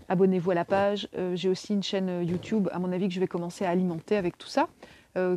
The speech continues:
calmement, mais sûrement. Euh, parce que je fais aussi pas mal de choses créatives. Je peins et je dessine pas mal. Et donc, c'est toutes des choses, euh, euh, vu que je travaille aussi beaucoup, euh, avec le féminin et le masculin sacré,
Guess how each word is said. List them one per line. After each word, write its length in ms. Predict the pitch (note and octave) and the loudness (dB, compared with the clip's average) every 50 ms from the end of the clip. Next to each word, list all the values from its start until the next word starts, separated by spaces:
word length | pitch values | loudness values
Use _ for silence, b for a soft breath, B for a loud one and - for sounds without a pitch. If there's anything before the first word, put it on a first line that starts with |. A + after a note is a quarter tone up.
| - - | 2 4
calmement, 480 | G#3 G3+ G3 F#3+ F#3 F#3 G3+ G#3+ A3+ | 6 6 6 6 4 4 4 4 4
mais 320 | A3 G#3 G3 G3 F#3+ F#3+ F#3 | 4 4 4 4 2 2 0
sûrement. 500 | - - F#3+ E3+ E3+ E3+ E3+ G3 B3 B B B B B B B B - | -2 -2 -2 -2 0 -2 0 -2 -2 B B B B B B B B -2
Euh, 800 | F3 F3 F3 F3 E3+ E3+ E3+ E3+ E3+ E3 E3 E3 E3 E3+ E3 E3 D#3+ - _ - | -2 0 0 0 -2 -2 -2 -2 -4 -4 -4 -6 -6 -6 -6 -6 -8 -12 _ -20
parce 120 | - - | -20 -6
que 80 | - F#3 | -6 -4
je 80 | - | -2
fais 60 | - | -2
aussi 160 | F#3+ - - - | -2 -4 -2 -2
pas 100 | - F#3 | -2 0
mal 140 | F3 F3 | 0 0
de 60 | E3+ E3+ | -2 -4
choses 180 | - F3 - | -6 -10 -10
créatives. 480 | - - E3 E3 - - - F3 - - - - - - - | -8 -6 -6 -6 -6 -6 -8 -10 -10 -12 -16 -18 -20 -16 -14
Je 140 | - D#3+ F3+ | -10 -8 -8
peins 340 | F3 - - F#3+ F3+ F#3 F#3 | -8 -6 -6 -6 -6 -4 -6
et 80 | F3+ F3+ | -6 -6
je 60 | E3 | -6
dessine 380 | E3 F3 F3 - - F3 F3 F3+ F3 F3 E3+ E3 E3 E3 - - _ _ | -6 -6 -8 -8 -8 -8 -6 -6 -6 -8 -8 -10 -10 -12 -14 -16 _ _
pas 120 | F#3 F3+ | -4 -2
mal. 260 | F#3 G#3+ A#3 A#3+ A#3 | 0 0 0 2 2
Et 60 | G#3 F#3+ | 2 2
donc, 160 | F3+ G3 - | 0 -2 -4
c'est 100 | - F3+ | -4 -6
toutes 160 | - - F3+ | -8 -6 -6
des 140 | E3 F3+ E3+ | -6 -6 -6
choses, 320 | - - G3+ F#3+ E3+ F3 | -4 -4 -4 -4 -4 -4
euh, 160 | F3 E3+ E3+ E3+ b b b b b b b b b b _ - | -6 -6 -8 -10 b b b b b b b b b b _ -14
euh, 260 | F3+ F3+ F3+ F3+ F3 F3 | -12 -10 -10 -10 -10 -10
vu 120 | E3 F3 | -10 -10
que 60 | - | -12
je 40 | - | -12
travaille 400 | - - F3 F3 F3 F3+ F3 E3 E3 E3 | -10 -6 -6 -4 -4 -4 -4 -4 -6 -8
aussi 240 | E3 - - - F3+ | -10 -10 -8 -8 -8
beaucoup, 400 | D#3+ F#3 F3 - - F#3+ F#3+ F#3 | -6 -6 -10 -10 -8 -6 -6 -6
euh, 140 | F3 F3 F3 F3 F3 - b b b b b b | -6 -6 -8 -10 -12 -14 b b b b b b
avec 160 | - F3+ - - | -4 -2 -2 -2
le 80 | F#3+ | -4
féminin 300 | - - F3+ F3+ F3 F3+ | -2 -2 -2 -2 0 -2
et 60 | F3+ | -2
le 60 | F3+ F3 | -4 -4
masculin 360 | E3+ - - - F3 E3+ F3 | -6 -8 -8 -8 -8 -8 -8
sacré, 420 | - - - - - - G3+ G3+ | -8 -10 -10 -12 -12 -14 -14 -14